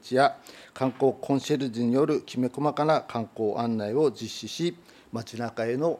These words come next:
有効-、誘導を図っているところでございます。また、あの、新たな取り組みとしては、この夏整備したアウトドアアクティビティ拠点施設内には、デジタルサイネージという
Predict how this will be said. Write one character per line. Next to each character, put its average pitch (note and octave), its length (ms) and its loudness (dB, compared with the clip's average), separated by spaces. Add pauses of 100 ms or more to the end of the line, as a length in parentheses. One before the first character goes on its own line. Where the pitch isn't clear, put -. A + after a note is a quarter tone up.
有 A2+ 180 -8
効-、 - 300 -8
誘 C3 220 2
導 A#2+ 120 2
を D3 320 8
図 - 160 -2
っ - 20 -2
て - 160 -6
い G#2+ 60 -2
る G2+ 80 -8
と G2+ 120 -10
こ G#2+ 100 -4
ろ G#2+ 120 -2
で G#2 120 -2
ご G#2+ 100 -2
ざ A2+ 100 0
い A2 60 0
ま A#2+ 160 2
す。 - 80 -12 (320)
ま C#3+ 140 4
た、 D#3+ 320 10 (260)
あ C3 160 6
の、 B2+ 380 6
新 G3 160 8
た F#3+ 120 4
な C3+ 180 6
取 C#3 200 0
り A#2 60 -6
組 C3+ 120 0
み C3 60 0
と C3 120 -2
し - 100 -10
て E3+ 80 4
は、 B2+ 120 8
こ - 160 -6
の C#3+ 300 4
夏 B2+ 460 -2
整 C#3 180 2
備 A#2 140 0
し - 120 -10
た A#2+ 380 4
ア A#2 80 0
ウ A#2 140 0
ト B2+ 100 -4
ド B2+ 160 4
ア A#2+ 140 2 (160)
ア - 80 -10
ク - 100 -20
テ B2+ 120 -6
ィ - 20 -10
ビ A2+ 80 -14
テ B2+ 140 -4
ィ A#2 60 -4
拠 - 160 -14
点 B2 220 0
施 - 60 -12
設 C3 240 -4
内 A#2+ 180 2
に C3 140 2
は、 D3+ 240 6 (280)
デ A#2+ 120 2
ジ A#2+ 120 -10
タ C#3+ 120 4
ル C#3 120 2
サ B2 200 -2
イ C#3 100 4
ネ D3+ 120 4
ー C3+ 100 2
ジ G2+ 100 -10
と G#2 100 -4
い G#2 160 -2
う F#2 80 -10